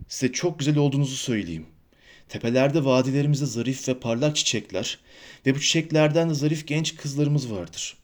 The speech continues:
Fakat bugüne kadar Gondor'da bu kadar güzel ve bu kadar hüzünlü ne bir çiçek ne de bir genç kız gördüm. Belki de dünyamıza karanlık çökmesine sadece birkaç gün kalmıştır. O gün gelip çattığında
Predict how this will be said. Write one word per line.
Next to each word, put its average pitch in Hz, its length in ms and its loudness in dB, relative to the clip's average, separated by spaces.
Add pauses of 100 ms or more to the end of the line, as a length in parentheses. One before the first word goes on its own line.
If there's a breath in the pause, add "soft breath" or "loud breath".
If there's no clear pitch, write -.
(680 soft breath)
Fakat 165 460 -6
bugüne 180 280 -2
kadar 175 260 2
Gondor'da 165 540 0
bu 139 80 -8
kadar 170 280 -2
güzel 139 520 -2
ve 143 180 -4
bu - 60 -12
kadar 175 300 0 (120)
hüzünlü 147 400 0
ne 147 160 0
bir 208 200 -4
çiçek - 600 -4 (680 soft breath)
ne 131 100 2
de 165 140 6
bir 180 80 4
genç 170 300 0
kız 147 160 -2
gördüm. 92 320 -6 (720)
Belki 156 320 2
de 190 120 6
dünyamıza 180 500 2
karanlık 185 400 2
çökmesine 185 440 -2
sadece 175 380 0
birkaç 160 340 -2
gün 160 140 -4
kalmıştır. 123 600 -8 (640 soft breath)
O 151 140 4
gün 175 160 2
gelip 131 300 2
çattığında 160 920 0